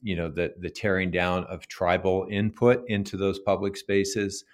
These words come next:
Uh, this is an administration that I think is very much lined up with some of these extreme views that,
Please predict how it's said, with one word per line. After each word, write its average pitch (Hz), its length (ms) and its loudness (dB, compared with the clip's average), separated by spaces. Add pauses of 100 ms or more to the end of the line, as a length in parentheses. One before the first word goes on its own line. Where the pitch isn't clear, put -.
(380)
Uh, 92 400 2
this 117 380 2 (100)
is 98 320 0 (140)
an 98 120 -4
administration 95 1040 2
that 90 340 2
I 95 140 0
think 92 420 -6 (420)
is 90 500 2
very 101 340 4
much 92 540 0 (1120)
lined 95 400 2
up 101 440 6
with 92 280 2
some 92 260 0
of 85 160 -4
these 87 480 -2
extreme 95 500 -2
views 92 520 2
that, 82 300 -2